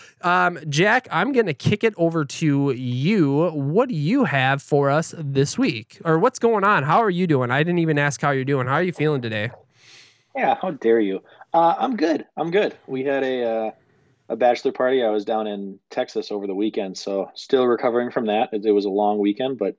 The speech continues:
Speaker 2: shout out to my buddy John for that. And, uh, just been a mad scramble for work catching up. So it's been a,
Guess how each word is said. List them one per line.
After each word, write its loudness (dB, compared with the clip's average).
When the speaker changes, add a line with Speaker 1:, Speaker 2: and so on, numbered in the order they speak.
Speaker 2:
shout 2
out 0
to -6
my 0
buddy 2
John 0
for -2
that. 0
And, -2
uh, 2
just 0
been 4
a 4
mad 4
scramble 2
for 2
work -2
catching -8
up. -6
So -8
it's -12
been -10
a, -8